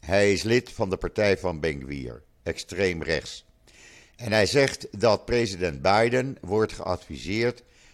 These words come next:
door leden van, eh, radicaal links in Israël. Nou, daar geloof ik natuurlijk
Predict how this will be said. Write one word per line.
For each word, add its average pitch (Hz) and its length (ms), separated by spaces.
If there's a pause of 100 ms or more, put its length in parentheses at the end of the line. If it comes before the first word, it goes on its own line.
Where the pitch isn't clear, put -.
door 95 240
leden 120 640
van, 95 440 (340)
eh, 82 540
radicaal 98 600
links 85 400 (120)
in 73 380
Israël. 85 580 (580)
Nou, 67 240 (220)
daar 80 140
geloof 90 340
ik 78 80
natuurlijk 78 560